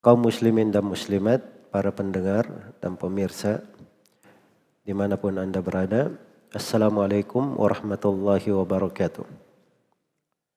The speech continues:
Ayat-ayat di akhir dari surah Al-Fajr sangat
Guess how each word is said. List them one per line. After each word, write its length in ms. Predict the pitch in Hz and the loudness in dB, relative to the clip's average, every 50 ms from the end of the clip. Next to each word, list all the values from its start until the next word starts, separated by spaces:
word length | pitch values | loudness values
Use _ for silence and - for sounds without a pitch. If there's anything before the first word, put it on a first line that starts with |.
| _ _ _ _ _ _ _ _ _ _ _ _ _ _ _ _ _ _ _ _ _ _ _ _ _ _ _ _ _ _ _ _ _ _ _ _ _ _ _ _ _ _ _ _ _ | _ _ _ _ _ _ _ _ _ _ _ _ _ _ _ _ _ _ _ _ _ _ _ _ _ _ _ _ _ _ _ _ _ _ _ _ _ _ _ _ _ _ _ _ _
Ayat-ayat 600 | 120 120 117 113 113 - - 135 123 127 127 - - - - - - - - _ _ _ _ _ _ _ _ _ 135 | 4 6 6 6 4 2 2 6 8 8 8 6 4 0 -14 -18 -20 -20 -20 _ _ _ _ _ _ _ _ _ 0
di 80 | 127 117 | 2 2
akhir 440 | - - 120 117 - - 135 131 110 107 | 4 4 4 4 6 4 4 4 4 2
dari 320 | 101 98 95 98 95 98 - | 0 2 2 2 0 -2 -2
surah 400 | - - - 117 110 117 117 113 | -4 -2 0 2 2 4 4 2
Al-Fajr 480 | 107 101 - 123 113 95 98 92 - - - - - - - - - - _ _ _ _ _ _ _ _ _ _ _ _ _ _ _ _ _ _ _ _ _ - - _ - _ _ _ _ _ _ _ _ _ _ _ _ _ _ _ _ _ - | 2 2 4 4 4 4 4 0 -4 -6 -12 -20 -20 -20 -20 -20 -20 -20 _ _ _ _ _ _ _ _ _ _ _ _ _ _ _ _ _ _ _ _ _ -20 -20 _ -20 _ _ _ _ _ _ _ _ _ _ _ _ _ _ _ _ _ -10
sangat 420 | - - 110 98 101 104 101 | -4 -2 0 2 2 2 2